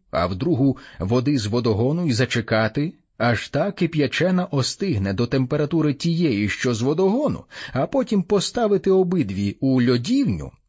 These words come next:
то вода з водогону замерзне перша, бо молекули в іншій склянці пам'ятатимуть, що їх недавно кип'ятили.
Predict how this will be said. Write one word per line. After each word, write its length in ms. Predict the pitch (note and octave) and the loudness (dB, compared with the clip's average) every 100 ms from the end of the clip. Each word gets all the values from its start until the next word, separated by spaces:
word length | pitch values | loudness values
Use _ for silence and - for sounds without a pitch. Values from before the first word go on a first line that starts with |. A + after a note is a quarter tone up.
| - | -2
то 120 | C#3+ | 0
вода 300 | C3 C3 D#3+ | 2 2 2
з 60 | A#2+ | 0
водогону 640 | C#3+ C#3 A#2 C3 E3+ G#3+ - - - | 0 0 2 2 2 -2 -6 -8 -2
замерзне 580 | G#2+ C3 F#3+ D3 D#3+ | 0 0 0 0 0
перша, 540 | F3+ A#3 D#3 - - - _ - | 0 -2 -2 -4 -6 -10 _ -4
бо 220 | F2+ B2+ | 0 2
молекули 580 | C#3 C#3 F#3 C#3 B2 A2+ | 2 0 -2 -2 0 0
в 40 | |
іншій 420 | B2 F#3+ C3+ A#2 | 0 -2 0 -2
склянці 640 | G#2+ - G#3 G#3+ - - - _ | -2 -4 -2 -2 -4 -8 -14 _
пам'ятатимуть, 840 | - C3 C3 C3 D3+ F#3+ F#3 F3 C#3+ | -2 2 2 0 -2 -2 0 -2 -2
що 240 | - - | -4 -2
їх 320 | A#2+ A#2 E3+ C#3 | -2 -2 -4 -2
недавно 580 | C#3+ A#2+ D#3 E3 E3 | -2 0 -2 0 -2
кип'ятили. 800 | C3+ D#3 - B2+ A#2+ C#3+ A#2 C#2 | 0 -2 0 -2 0 -2 -4 -6